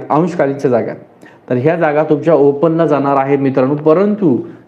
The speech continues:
त्या ठिकाणी मागचा जर निर्णय पाहिला असेल तुम्ही आणि मागचा निर्णय राज्य सरकारचाच,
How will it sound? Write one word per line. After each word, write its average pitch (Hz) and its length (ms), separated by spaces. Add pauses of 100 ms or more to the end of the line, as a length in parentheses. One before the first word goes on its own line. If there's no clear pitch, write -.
(140)
त्या 160 200
ठिकाणी 170 340
मागचा 156 360
जर 180 160
निर्णय 165 280
पाहिला 143 260
असेल 139 280
तुम्ही 156 260
आणि 120 260 (680)
मागचा 143 380
निर्णय 156 360
राज्य 143 240
सरकारचाच, 139 580